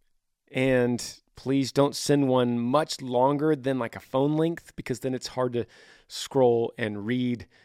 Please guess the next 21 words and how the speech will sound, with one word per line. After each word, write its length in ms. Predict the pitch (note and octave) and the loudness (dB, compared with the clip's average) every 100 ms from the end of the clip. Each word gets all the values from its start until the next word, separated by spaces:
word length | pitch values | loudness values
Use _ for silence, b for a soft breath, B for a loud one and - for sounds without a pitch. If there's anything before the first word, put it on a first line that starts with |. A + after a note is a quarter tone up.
| b B2 | b -10
and 160 | G#2+ | -10
keep 200 | - B2+ | -8 -8
the 100 | A#2+ | -8
context 880 | - A#2+ A#2 A2+ G#2+ - - - - _ _ _ _ - | -6 -2 -2 0 -2 -2 -10 -12 -20 _ _ _ _ -6
on 220 | A2+ G#2+ | -4 -2
the 60 | G2+ | -4
podcast 520 | G#2 G#2+ F#2+ F2+ - | -6 -6 -8 -10 -12
itself, 300 | - - - - | -12 -12 -14 -2
okay? 260 | F3 E3 _ b b b b b b b b b b - _ _ | -2 -2 _ b b b b b b b b b b -20 _ _
So 160 | - | -4
diving 320 | B2 C#3+ D#3 C#3+ | 4 6 8 6
in 80 | |
here 120 | B2 A#2+ | 4 2
to 120 | G#2+ | -2
the 80 | G#3+ | -2
next 200 | A2+ - | -2 -2
question. 500 | - G2 - F#2+ F#2 _ _ _ _ _ _ _ _ _ _ _ _ _ _ _ _ _ _ | -2 -2 -2 -4 -4 _ _ _ _ _ _ _ _ _ _ _ _ _ _ _ _ _ _
Subject 320 | - C#3 B2+ B2+ | 2 4 4 2
line 160 | A#2 | 2
says, 280 | A#2 A2+ G2 _ - | 4 2 2 _ -8
"Please, 600 | C3+ C3+ B2+ B2+ A2+ | 0 2 4 0 -2